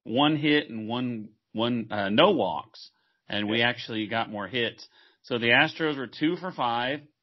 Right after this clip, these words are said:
Speaker 1: with runners in scoring position. They left seven on base. The Rays were oh for two. They only had runners on scoring position twice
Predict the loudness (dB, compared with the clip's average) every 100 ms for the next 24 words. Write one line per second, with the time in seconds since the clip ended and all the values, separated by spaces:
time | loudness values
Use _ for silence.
0 | _ _ _ _ _ -14 -12 -6 -2 0
1 | 0 -2 -8 -6 -2 -2 -2 -4 -2 -4
2 | -4 -4 -2 -2 -4 -2 2 2 2 0
3 | 2 2 2 0 -4 -4 0 2 0 -2
4 | 0 4 4 2 -2 2 2 0 -4 _
5 | _ _ _ -2 2 2 2 2 0 -2
6 | -6 -4 -4 -4 -4 -6 -6 -10 -4 2
7 | 4 4 0 -8